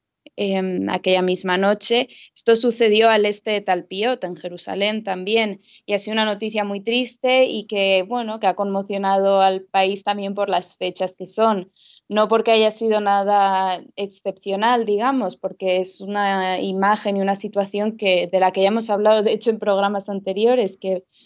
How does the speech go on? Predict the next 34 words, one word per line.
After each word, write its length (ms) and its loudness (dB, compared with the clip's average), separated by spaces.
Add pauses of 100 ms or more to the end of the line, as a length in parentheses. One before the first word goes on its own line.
(380)
está 320 2
pasando 360 0
mucho 300 -4
últimamente. 640 -2
Hay 100 2
muchas 460 -4
víctimas 720 -2
a 60 -6
raíz 340 -4
de 320 -6
piedras 760 2
o 80 -4
de, 400 -4
bueno, 280 -10
bombas 400 0
incendiarias 960 0
y 40 -14
demás. 440 -14 (600)
Entonces, 760 0 (540)
bueno, 380 0
ya 260 2
ha 100 6
llegado 840 0
la 260 0
hora 240 4
de 160 2
que 460 -2
la 240 -8
política 800 -2
haga 260 2
algo 220 -2
y 100 -6
que 140 -10
l-, 400 -14